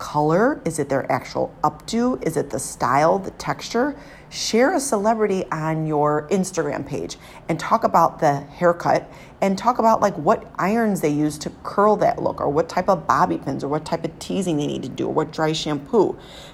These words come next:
Use celebrities. If you've run out of ideas, find your favorite celebrity style and just talk about their hair.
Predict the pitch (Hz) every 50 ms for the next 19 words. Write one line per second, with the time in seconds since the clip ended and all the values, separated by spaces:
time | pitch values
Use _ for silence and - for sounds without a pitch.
0 | - - - 196 330 523 - - - 508 392 214 226 262 392 302 185 156 156 160
1 | - 202 202 175 175 202 202 226 320 370 381 370 359 349 311 190 185 185 220 262
2 | 302 - - - - - 190 208 240 277 359 - - 220 220 233 247 240 - -
3 | 170 160 160 180 196 208 196 - - 135 123 143 175 269 285 - - - - -
4 | - - 240 240 233 - 277 277 277 - - - - - 320 311 - 302 - 277
5 | 240 220 - - 196 151 147 - - 165 120 -